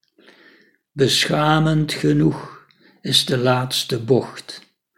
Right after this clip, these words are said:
om bodemwaarts me te wenden naar essentiëler zwellen en verdorren.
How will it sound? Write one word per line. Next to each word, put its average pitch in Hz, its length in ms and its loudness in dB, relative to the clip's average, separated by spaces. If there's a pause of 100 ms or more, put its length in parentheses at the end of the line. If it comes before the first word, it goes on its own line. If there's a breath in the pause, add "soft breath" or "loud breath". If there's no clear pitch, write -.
(340 loud breath)
om 127 340 0
bodemwaarts 143 1040 4
me 123 140 -2
te 127 180 -4
wenden 135 720 0 (320 loud breath)
naar 135 320 -2
essentiëler 147 1080 0 (160)
zwellen 123 880 -2
en 131 240 -4
verdorren. 120 880 -4